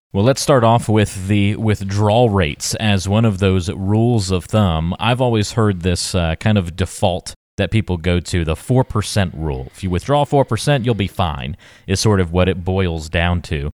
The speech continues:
But I've also heard plenty of people kind of go against that line of thinking and taking it with a grain of salt at a bare minimum. What's your understanding and your approach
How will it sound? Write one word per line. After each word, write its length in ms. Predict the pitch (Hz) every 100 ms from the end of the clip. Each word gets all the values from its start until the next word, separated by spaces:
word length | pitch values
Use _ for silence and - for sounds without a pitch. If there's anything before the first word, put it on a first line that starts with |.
| -
But 80 | 117
I've 100 | 120
also 260 | 175 160
heard 180 | 127 110
plenty 200 | 113 120
of 100 | 110
people 260 | 113 101 101
kind 200 | 107 95
of 100 | 85
go 160 | 107
against 440 | 90 78 147 202 -
that 280 | 85 82 - - _
line 420 | - 92 87 87 76
of 80 |
thinking 580 | - 95 82 76 69 - -
and 360 | 87 80 78
taking 300 | - 117 98
it 100 | 98
with 160 | 98 98
a 60 |
grain 280 | 87 92 101
of 100 | 80
salt 400 | - 143 110 -
at 160 | 101 98
a 40 |
bare 240 | 82 90 78
minimum. 460 | 104 160 73 76 - _
What's 260 | 107 127 -
your 300 | 135 110 104
understanding 800 | 113 107 98 - 107 110 107 104
and 120 | 92
your 180 | 92 101
approach 580 | - - 113 107 -